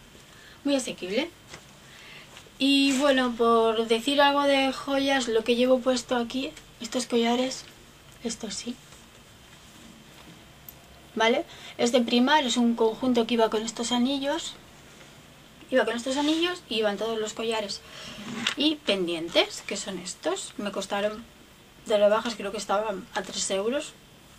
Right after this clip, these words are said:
y costaban principalmente cinco.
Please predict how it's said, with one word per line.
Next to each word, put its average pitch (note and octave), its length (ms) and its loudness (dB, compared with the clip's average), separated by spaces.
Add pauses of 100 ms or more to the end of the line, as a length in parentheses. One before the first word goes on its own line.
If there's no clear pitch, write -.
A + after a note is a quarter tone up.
(720)
y G3 60 -10
costaban G#3 420 0
principalmente G#3 760 -4
cinco. - 340 -12